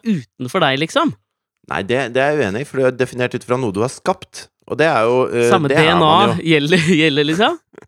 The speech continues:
Speaker 2: Jo, men det, det, altså, hvis du har, la oss si du har skrevet noen, eh, altså, Knausgård blir definert ut fra at han har skapt noen bøker, hvis du skjønner. Du har skapt noen barn, da defineres du ut fra det. Jeg synes ikke det er noe rart.
Speaker 1: Jo,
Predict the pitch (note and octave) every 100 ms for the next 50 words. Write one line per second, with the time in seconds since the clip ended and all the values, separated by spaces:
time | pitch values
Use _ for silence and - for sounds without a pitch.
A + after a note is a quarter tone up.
0 | _ - _ _ - G3 A3 F3+ F3+ D3
1 | C#3+ E3 - C#3+ C#3+ C#3 C3+ C#3+ B2+ A#2
2 | A2+ A2 C#3+ A2+ G#2 G2 F#2+ G2 A2+ F2+
3 | - G2+ A2 A2 A2 A2 - A2+ B2 -
4 | B2+ A2 - E3+ D#3+ C#3 C#3 C#3+ G#2 G#2
5 | G#2+ F#2 G#2 G#2+ G2 G2+ - F2 - A2
6 | G#2+ G2+ E2 D2 - G#2+ - _ _ _
7 | - G#2+ A2+ A2 A#2 - _ _ _ _
8 | _ C3 D#3 - C#3 - C3+ B2+ B2+ A3
9 | B3 _ - C3 C3+ C#3+ G#2 - G2+ -
10 | F#2+ F#2 A#2+ B2 G#2+ - A#3 G2 F2+ D#2+
11 | D#2+ - - - _ _ - E3 G#3+